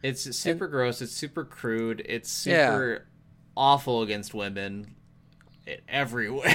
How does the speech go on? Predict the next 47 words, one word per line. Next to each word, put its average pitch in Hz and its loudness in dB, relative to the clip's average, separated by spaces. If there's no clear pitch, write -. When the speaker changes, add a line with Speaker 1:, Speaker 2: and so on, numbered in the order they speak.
Speaker 1:
It's, 135 4
Speaker 2:
Yeah, 165 8
Speaker 1:
it's, 160 4
Speaker 2:
yeah. 127 0
Speaker 1:
it's 120 -6
bad. 85 -2
Speaker 2:
Like, 208 6
I'm 262 4
sure 349 0
there's 240 2
no 175 2
one 185 4
out 165 2
there 151 4
who 143 2
says, 147 2
like, 139 -2
"This 185 4
is 147 -2
a 139 2
good 135 0
storyline." 113 2
Like, 196 -2
it 226 4
was 277 -2
just - -6
dumb. 135 2
Just 151 0
have 233 4
'em 269 -4
kill 196 6
'em, 208 6
Speaker 1:
Yeah. 185 4
Speaker 2:
like, 160 4
out 180 8
in 185 -4
the 180 0
street 165 0
like 147 2
they 156 2
do 160 4
with 165 2
every 160 2
fucking 156 -2
one 151 0
else. 156 0
Like, 113 -8